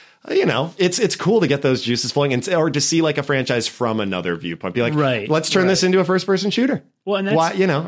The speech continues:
Speaker 2: that's
Speaker 1: something
Speaker 2: why
Speaker 1: like
Speaker 2: I
Speaker 1: that.
Speaker 2: like hearing from our community when they email us or drop us something on Instagram, 'cause it's, we're not geeking out about these just to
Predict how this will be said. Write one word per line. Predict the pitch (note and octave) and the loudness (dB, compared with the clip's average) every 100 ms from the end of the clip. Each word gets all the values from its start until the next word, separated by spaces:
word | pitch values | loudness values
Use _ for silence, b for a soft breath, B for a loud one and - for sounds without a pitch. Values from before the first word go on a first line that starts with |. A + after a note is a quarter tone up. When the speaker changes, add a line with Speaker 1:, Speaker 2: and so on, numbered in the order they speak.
| D3 | 0
Speaker 2:
that's | |
Speaker 1:
something | F3 F3+ | 0 2
Speaker 2:
why | G#3 | 2
Speaker 1:
like | |
Speaker 2:
I | E3+ | 2
Speaker 1:
that. | |
Speaker 2:
like | D3 C#3+ | 0 -2
hearing | C#3+ C#3+ | -2 -4
from | C3+ C3+ | -4 -4
our | B2 | -4
community | - B2 C3+ C3+ | -4 -2 0 0
when | A#2 A#2 | 0 -2
they | A#2+ | -2
email | A#2+ C3 C3 | -2 0 2
us | C3 B2+ C3 | 0 -2 -4
or | A2+ | -8
drop | B2 - B2+ | -8 -6 -6
us | C3+ | -6
something | C3 C3 | -4 -4
on | A#2 | -2
Instagram, | A#2 B2 B2+ B2+ B2+ | -4 -6 -4 -4 -2
'cause | B2+ A#2+ - b b b b b | -4 -6 -8 b b b b b
it's, | - E3 - - - _ _ _ | -8 -6 -4 -6 -8 _ _ _
we're | C3 E3+ | -2 0
not | G#3+ F#3 | 0 -2
geeking | D3+ D#3+ D#3+ D3 | -2 -2 -2 -2
out | C#3 | 0
about | C#3+ D3 C#3+ | 0 -2 0
these | D3+ C#3 C3+ | -2 -2 -4
just | B2+ C3 - - - | -4 -4 -4 -8 -8
to | D#3 C3+ B2+ B2 A#2+ | -2 0 2 0 -2